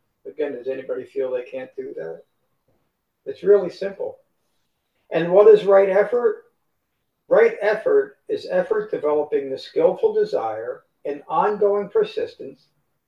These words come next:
to abandon unskillful qualities that are not present. So it means we start gaining control of our minds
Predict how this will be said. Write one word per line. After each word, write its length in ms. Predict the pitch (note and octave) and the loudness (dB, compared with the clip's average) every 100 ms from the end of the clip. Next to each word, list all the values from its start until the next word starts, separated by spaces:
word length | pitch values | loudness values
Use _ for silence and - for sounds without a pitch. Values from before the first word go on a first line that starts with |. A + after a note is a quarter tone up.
| _ _ | _ _
to 160 | - D3 | -4 -2
abandon 500 | C#3 D3+ D#3 C#3+ - | 0 -2 -2 -4 -6
unskillful 680 | D#3+ F#3+ F#3 - F#3 - F#3 | -4 -4 -4 -2 -2 0 -6
qualities 760 | - B2+ A#2+ A2 A2 C3+ - - _ _ _ _ _ _ _ C3 | -4 -2 -2 -6 -8 -12 -16 -20 _ _ _ _ _ _ _ -4
that 140 | C3+ | 0
are 120 | C3 | 0
not 260 | B2+ A#2 - | -2 -10 -12
present. 380 | - G#3+ - _ _ _ _ _ _ _ _ _ | -6 -6 -8 _ _ _ _ _ _ _ _ _
So 180 | C3 | -6
it 100 | C3+ | -4
means 220 | D#3 D3+ B2+ | -4 -8 -8
we 80 | |
start 360 | B2 - D3+ D3+ | -12 -4 -4 -4
gaining 280 | D3+ D3+ C#3+ | -6 -6 -10
control 460 | C3 - C#3 C#3 | -12 -6 -2 -2
of 80 | C3 | -2
our 160 | C3 A#2+ | -4 -6
minds 540 | C3 E3+ F3 - - | -8 -8 -8 -12 -16